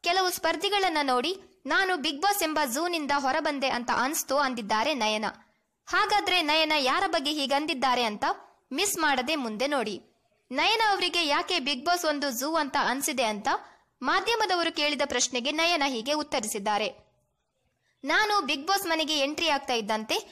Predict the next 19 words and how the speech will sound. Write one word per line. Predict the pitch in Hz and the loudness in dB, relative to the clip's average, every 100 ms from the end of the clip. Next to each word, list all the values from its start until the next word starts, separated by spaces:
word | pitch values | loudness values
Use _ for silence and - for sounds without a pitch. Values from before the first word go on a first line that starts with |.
| - - | -16 -2
ಅಲ್ಲಿ | 302 392 | 0 2
ಒಂದು | 427 392 359 | 2 0 0
ಎಕ್ಸಿಟ್ | 320 277 277 370 285 | 0 0 0 -2 0
ಡೋರ್ | 320 302 | 2 2
ಅಂತ | 285 294 | 0 -2
ಇದ್ದಿದ್ರೆ | 247 214 220 254 381 - - - | -2 -4 -4 -2 -2 -4 -16 -2
ಐದು | 320 440 453 | 0 2 2
ನಿಮಿಷದಲ್ಲಿ | 427 403 349 349 339 302 | 0 -2 0 0 0 0
ಯಾರ್ಯಾರು | 285 349 330 330 | 2 2 2 0
ಬಿಗ್ | 240 226 | -2 -2
ಬಾಸ್ | 302 349 | 0 0
ಮನೆಯಲ್ಲಿ | 320 294 285 285 | 0 0 0 0
ಇರೋಕೆ | 254 302 359 311 | 0 0 2 0
ಇಷ್ಟ | 240 - | 0 0
ಇಲ್ಲ | 302 285 277 | 0 0 0
ಅಂತ | 247 233 233 | 0 0 -2
ಬಿಗ್ | 285 330 | -4 -2
ಬಾಸ್ | 349 349 - | 0 2 0
ಹೇಳಿದ್ರೆ | 220 220 202 277 - | -4 -4 -2 -2 -2